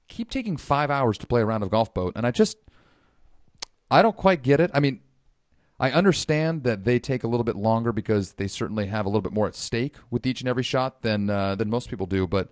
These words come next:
man, what happened this past weekend, uh, and how it really boiled over, I,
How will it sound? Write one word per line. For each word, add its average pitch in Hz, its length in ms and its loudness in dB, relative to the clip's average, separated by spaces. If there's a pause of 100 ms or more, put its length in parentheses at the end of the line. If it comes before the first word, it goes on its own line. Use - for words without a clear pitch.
(680)
man, 156 220 4
what 131 120 2
happened 175 300 0
this 117 120 0
past 151 320 -2
weekend, 110 480 0 (100)
uh, 101 140 -4
and 104 100 -2
how 165 180 2
it 110 100 0
really 147 200 -2
boiled 123 420 2
over, 113 440 4
I, 123 220 -2